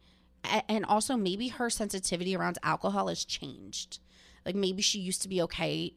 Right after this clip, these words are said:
being around it, and now she's, like, struggling in her sobriety. Um, so I think you can come from a place of just being like, "Hi, like, are you struggling? Like, I know in the past you've been able to be around alcohol. Like, have things changed for you?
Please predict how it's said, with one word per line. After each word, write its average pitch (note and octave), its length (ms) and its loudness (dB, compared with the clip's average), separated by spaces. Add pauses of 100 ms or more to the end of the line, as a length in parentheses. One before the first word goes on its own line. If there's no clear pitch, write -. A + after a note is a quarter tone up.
(140)
being E3+ 180 0
around D#3+ 400 0
it, F#3+ 160 4
and E3+ 140 2
now D#3 100 0
she's, - 260 -2
like, D#3+ 140 -8
struggling D#3+ 540 0
in D#3+ 60 -4
her D#3 120 -4
sobriety. D3+ 880 -2 (540)
Um, D#3+ 480 2 (120)
so - 140 0
I A3 40 2
think G#3+ 180 -8
you C4+ 60 -6
can D4+ 180 0
come G#3 240 0
from G#3 180 -4
a F#3 80 0
place F3 340 -2
of F3+ 120 -6
just - 240 -6
being D#3+ 260 -2
like, C#3 400 -6 (600)
"Hi, - 240 2
like, F#3+ 140 0
are F3+ 60 -2
you F3 240 -4
struggling? C#4 680 0
Like, G#3+ 200 -2
I - 20 0
know F3 140 0
in E3+ 80 -2
the - 60 -6
past A3+ 300 0
you've G#3+ 100 -4
been G#3 120 0
able G3 220 -2
to G3+ 100 -8
be G3+ 160 -6
around F#3 300 -2
alcohol. F#3+ 520 2
Like, E3+ 140 -6
have - 160 -6
things - 240 -6
changed - 460 -6
for A3 100 -8
you? G3 340 2